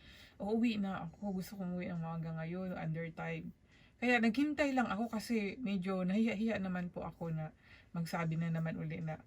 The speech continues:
"Pwede ba akong umuwi ngayon? Dami namang tao." Tapos, naghintay lang ako, no, no. Pero gustong-gusto ko rin na sabihin ko na kaya para makauwi ako ng maaga dahil, ah, mag-attend ako ng service. Pero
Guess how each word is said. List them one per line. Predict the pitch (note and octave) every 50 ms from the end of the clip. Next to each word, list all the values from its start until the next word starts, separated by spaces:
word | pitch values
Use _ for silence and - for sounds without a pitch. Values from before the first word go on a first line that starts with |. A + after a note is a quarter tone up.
| _ _ _
"Pwede | - - B3+ C4+ D#4
ba | D4 B3 A#3
akong | A#3 A3+ A3 A#3
umuwi | G#3 G#3 G3+ G3+ G3+ G3 G#3+ G#3 G#3+
ngayon? | G3+ A#3 C#4 C#4 A#3
Dami | G#3 G#3 G3+ G#3 G#3+
namang | G#3+ G#3 G#3+ A3 -
tao." | - F#3 F#3 - - F#3+ G3 G3+ G#3 - - - - - - - - - - - - _ _ - - _ _ -
Tapos, | - A3+ A3+ - - A3+ A3 G#3+ G#3+ G#3+ - - -
naghintay | - C4+ C4 B3+ D4 D4+ D4 - D4+ C#4+
lang | C4+ C4+ B3+
ako, | A#3 A3+ A3+ - A#3 A3+
no, | A3 A3 G#3+ G#3+
no. | G#3+ G#3 G3+ G3 - - _ _
Pero | C4 C4 C4+ C#4 C#4+ C#4+ C#4+ C#4 C4
gustong-gusto | B3+ B3 C4 D#4+ D#4+ - - F4 E4+ D#4 D#4+ D4 - D#4 C#4+
ko | - D4 C#4
rin | C#4 C4+ C4+
na | C4 C4 C4
sabihin | - - A3 F#3 F#3 A3 A3+ G#3 A#3+ A#3+
ko | A#3 B3 A#3
na | A3+ A3+ A#3 A#3 A3+
kaya | B3 B3 A#3+ A#3 A#3
para | - G3 G3 G3
makauwi | F#3+ G3 G3 - - - G3+ G#3 G#3 G#3+
ako | G#3 A3
ng | G#3 G#3 G3+ G3
maaga | - G3 G3+ G3 G3 G3+ F#3+
dahil, | F#3 G3 F#3+ G3+ G3 F#3+ F#3+ G3 - - - - - - - - -
ah, | - - F#3+ F#3+ F#3+
mag-attend | F#3+ F#3 F3+ F3+ - F#3+ - A3 G#3 -
ako | F#3 - G3
ng | F#3+ F#3 F#3
service. | F#3 - - F3+ F3 E3+ D#3+ D#3+ F#3+ A3 A3+ A3+ G#3 - - - - - - - - - - _ _ _ _ _ - _ _ _ _ - _
Pero | _ A3+ A#3 B3+ B3+ C4